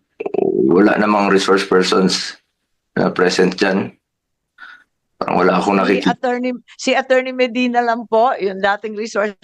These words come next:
Speaker 2: natin, at narito rin yung dalawang, ah, abogado ng S E C. Yun lang po.
Speaker 1: Napakalungkot naman po.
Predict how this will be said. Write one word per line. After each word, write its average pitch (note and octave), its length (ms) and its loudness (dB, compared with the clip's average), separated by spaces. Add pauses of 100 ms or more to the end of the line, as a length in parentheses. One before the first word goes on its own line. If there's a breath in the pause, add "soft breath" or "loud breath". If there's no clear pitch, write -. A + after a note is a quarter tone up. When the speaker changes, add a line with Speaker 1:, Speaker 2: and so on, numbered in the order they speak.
(140)
Speaker 2:
natin, G#3+ 400 0
at F3+ 160 0
narito G#3 320 -4
rin G#3 240 -4
yung F#3+ 80 -8
dalawang, F#3+ 480 0
ah, F3+ 160 0
abogado F3 480 -4
ng F3 160 -8
S E3 240 -6
E D#3+ 160 -8
C. B2+ 320 -8 (240)
Yun F#3+ 160 0
lang A3 240 0
po. - 400 -6 (340)
Speaker 1:
Napakalungkot G#2+ 960 0
naman G#2 320 0
po. G#2+ 240 2